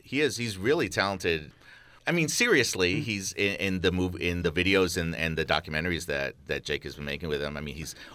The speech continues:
Speaker 1: always fantastic, fantastic presence, but he also is a ham and loves acting, and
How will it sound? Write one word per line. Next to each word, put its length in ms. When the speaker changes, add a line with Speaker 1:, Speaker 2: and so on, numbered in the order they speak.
Speaker 1:
always 420
fantastic, 640
fantastic 480
presence, 400
but 140
he 80
also 380
is 100
a 80
ham 420
and 420
loves 240
acting, 680
and 460